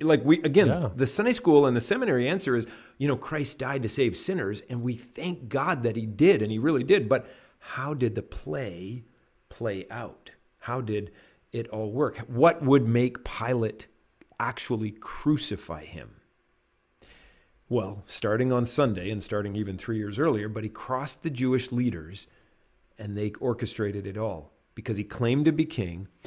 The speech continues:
Speaker 1: and he, he totally humiliated them
Speaker 2: Mm.
Speaker 1: by speaking truth on Tuesday, uh, and Monday,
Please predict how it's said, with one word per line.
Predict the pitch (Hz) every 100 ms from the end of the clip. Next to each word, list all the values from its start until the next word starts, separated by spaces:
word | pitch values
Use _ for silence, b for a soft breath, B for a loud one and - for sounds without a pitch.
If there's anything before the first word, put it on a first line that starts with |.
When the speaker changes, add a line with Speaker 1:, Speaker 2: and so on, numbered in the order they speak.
| B B
Speaker 1:
and | 110
he, | 110 101
he | 120 117
totally | - 131 131 160
humiliated | 156 160 139 131 123 117 113 110
them | 107 104 101
Speaker 2:
Mm. | 104 98 - -
Speaker 1:
by | 107
speaking | - - 139 143 135
truth | - 143 107 -
on | 101 98
Tuesday, | - 131 113 120 117 110 -
uh, | 98 98 90 101
and | 104
Monday, | 107 131 123 101 90 113